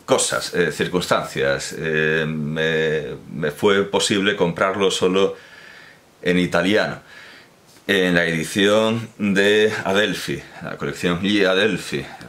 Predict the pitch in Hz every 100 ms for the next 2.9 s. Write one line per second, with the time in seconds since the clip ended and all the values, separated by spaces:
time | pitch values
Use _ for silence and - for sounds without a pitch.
0 | 65 - 92 - - 67 67 67 71 69
1 | 73 76 90 90 - 90 87 87 87 85
2 | 82 80 82 85 107 110 - -